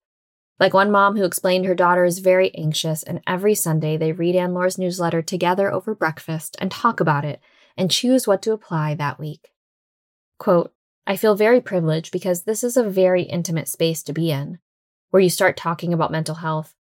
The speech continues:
and even about work in general, because that's where we spend a vast majority of our time. I'm just grateful that I can actually help a little bit in my tiny, tiny way.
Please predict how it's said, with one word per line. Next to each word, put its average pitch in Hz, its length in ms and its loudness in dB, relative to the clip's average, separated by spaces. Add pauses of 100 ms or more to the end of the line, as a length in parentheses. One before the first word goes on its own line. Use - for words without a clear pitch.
(420)
and 214 140 4
even 302 140 4
about 330 200 2
work 214 220 0
in 226 100 2
general, 170 540 -2
because 190 320 -4
that's 233 280 -2
where 262 180 4
we 226 120 0
spend 190 380 -4
a 180 60 -2
vast 185 360 -8
majority 170 440 -2
of 160 100 -6
our 151 100 -6
time. 135 460 -12 (880)
I'm 220 140 2
just 233 180 -4
grateful 202 420 4
that 180 140 2
I 175 80 2
can 180 140 -6
actually 180 380 0
help 220 300 -2
a 208 40 2
little 202 240 2
bit 190 280 2
in 170 100 -4
my 170 160 -2
tiny, 190 400 -4
tiny 160 360 -6
way. 143 320 -12